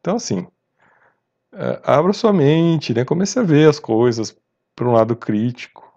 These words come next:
né? Esse lado crítico não quer dizer que você tenha que parar de atuar nas criptos, mas você tem que saber com o que que você tá lidando, né, gente? Entenderam? Eles estão trabalhando aqui, né? Olha só, é um lobby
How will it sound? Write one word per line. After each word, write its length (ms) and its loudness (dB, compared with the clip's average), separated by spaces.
né? 320 -4
Esse 240 -8
lado 280 -2
crítico 320 -4
não 40 -6
quer 140 -4
dizer 160 -4
que 80 -14
você 120 -6
tenha 280 -2
que 160 -18
parar 500 2
de 100 -6
atuar 320 -4
nas 120 -10
criptos, 340 -8
mas 280 0
você 100 -6
tem 160 -4
que 80 -12
saber 360 0
com 100 -4
o 20 -6
que 160 -10
que 60 -12
você 100 -2
tá 140 0
lidando, 520 0
né, 200 -2
gente? 420 -18
Entenderam? 460 2
Eles 100 -10
estão 360 -4
trabalhando 640 0
aqui, 680 -2
né? 200 2
Olha 220 2
só, 420 -6
é 320 -4
um 100 0
lobby 720 2